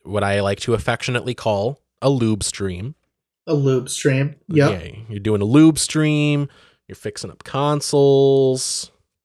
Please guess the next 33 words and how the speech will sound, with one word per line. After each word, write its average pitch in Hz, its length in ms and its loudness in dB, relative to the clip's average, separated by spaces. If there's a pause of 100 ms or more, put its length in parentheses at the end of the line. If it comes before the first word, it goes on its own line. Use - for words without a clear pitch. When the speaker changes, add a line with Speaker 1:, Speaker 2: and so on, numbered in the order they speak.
(300)
Speaker 1:
and, 101 640 -6
uh, - 40 -12
Speaker 2:
Uh, - 280 -8 (420)
Speaker 1:
so 104 220 -6
anyway, 151 360 -8 (120)
link 117 240 -2
in 117 80 -4
description, 143 600 -2
Speaker 2:
yeah. 110 80 -10
Speaker 1:
twitch - 220 -6
dot 110 140 -2
T - 140 -12
V 104 100 -6
slash 101 320 -8
Azzy 98 260 -8
underscore 95 340 -8
rivals. - 560 -12 (580)
Get 117 140 2
him 127 100 0
to 175 60 2
Speaker 2:
Mm-hmm. 135 80 4
Speaker 1:
affiliate. 98 460 -2
Let's 101 180 -6
get, - 160 -4
how 127 120 -2
many 139 160 0
more 151 240 2
followers 147 460 0
do 151 80 -8
you 151 80 -4
need? 151 180 -4 (720)
Speaker 2:
Four 180 260 2
more. 120 340 -2